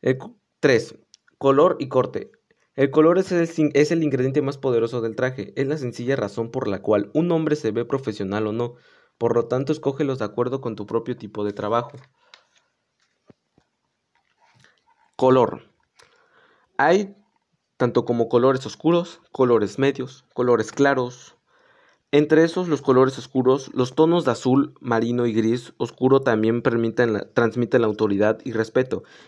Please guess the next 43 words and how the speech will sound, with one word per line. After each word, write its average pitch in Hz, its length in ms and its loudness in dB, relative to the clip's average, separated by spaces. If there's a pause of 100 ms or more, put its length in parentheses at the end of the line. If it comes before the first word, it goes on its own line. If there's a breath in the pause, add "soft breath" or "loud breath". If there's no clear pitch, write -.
(180 loud breath)
y 131 100 -2
son 151 160 4
la 170 100 4
mejor 123 280 2
opción 127 260 -4
para 120 180 2
la 101 100 0
junta 117 300 -4
importante, 113 680 -2
la 98 160 -6
cita 110 340 -2
con 104 180 -2
el 95 120 -2
banquero 113 560 0
o 107 100 2
con 104 180 -2
el 90 120 -6
cliente. 113 400 -6 (320 loud breath)
Sin 120 160 -2
embargo, 117 320 2
el 131 100 -2
negro, 123 260 0
aunque 107 440 -2
es 120 180 0
muy 131 240 -2
elegante, 110 460 -2
llega 110 240 -4
a - 20 -2
ser 113 200 -6
tan 120 180 -4
severo 104 420 -6
que 107 80 -12
solo 101 300 -8
hay 98 100 -6
que 101 140 -10
usarlo 101 340 -6
después 95 340 -6
de 98 100 -2
las 87 160 -10
cinco 98 260 -4
de 98 80 0
la 95 160 -4
tarde, 117 320 -4